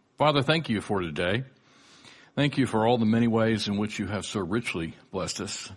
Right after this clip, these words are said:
Thank you for the opportunity to gather in your name, to worship, to sing together, to fellowship, um, to see our brother Phil standing up here at the podium again. We give you thanks for his recovery and restoration and pray for a,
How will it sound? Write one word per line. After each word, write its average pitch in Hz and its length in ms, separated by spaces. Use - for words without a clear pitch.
Thank 120 180
you 127 80
for 113 120
the 101 160
opportunity 117 600
to 104 60
gather 113 380
in 107 100
your 101 120
name, 113 500
to 98 120
worship, 127 520
to - 80
sing 151 300
together, 123 580
to 95 80
fellowship, 139 680
um, 87 480
to - 80
see 139 280
our 107 120
brother 117 280
Phil 120 340
standing 110 420
up 107 140
here 110 180
at 101 100
the 95 60
podium 110 460
again. 104 380
We 98 120
give 101 180
you 98 100
thanks 98 360
for 92 200
his 90 540
recovery 113 580
and 95 120
restoration 101 680
and 85 140
pray 95 220
for 90 300
a, 78 120